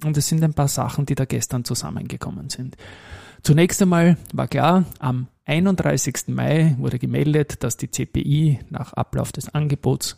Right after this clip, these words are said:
sechsundsiebzig Prozent und irgendwas hat. Also sechsundsiebzig, Komma irgendwas. Damit habe ich mal hochgerechnet, dass der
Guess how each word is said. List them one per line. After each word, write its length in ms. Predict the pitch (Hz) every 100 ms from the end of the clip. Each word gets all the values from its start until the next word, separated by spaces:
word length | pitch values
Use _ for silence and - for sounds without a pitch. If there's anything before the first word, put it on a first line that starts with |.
| _
sechsundsiebzig 800 | - - - 127 127 - - -
Prozent 440 | - - 127 131
und 180 | 151 143 -
irgendwas 600 | 143 131 127 139 - -
hat. 280 | 117 - - _ _ _ _ _ _ -
Also 180 | 135 131
sechsundsiebzig, 720 | - - 143 - - - - - _
Komma 380 | - 127 139 135 _ -
irgendwas. 640 | 143 131 123 - - - - - - - - -
Damit 460 | - 139 185 190 - - - - - _
habe 180 | - 139
ich 40 | 135
mal 160 | 131
hochgerechnet, 720 | 147 180 - 170 156 151 151
dass 160 | 135 -
der 320 | 131 123 113